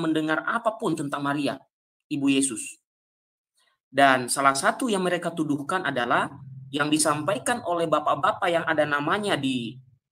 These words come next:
layar Bapak Ibu, yaitu Zul, pemilik channel Tidak Biasa. Kemudi-, kemudian dokter Deki Ngadas yang mengatakan Yakobus, uskup Yerusalem itu adalah saudara kandung Yesus.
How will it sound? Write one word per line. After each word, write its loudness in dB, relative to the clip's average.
layar 4
Bapak -2
Ibu, -4
yaitu -2
Zul, 0
pemilik -2
channel -2
Tidak 0
Biasa. 0
Kemudi-, 0
kemudian 2
dokter 0
Deki -4
Ngadas 2
yang -4
mengatakan 2
Yakobus, 0
uskup 2
Yerusalem 2
itu -6
adalah 4
saudara 4
kandung 0
Yesus. -2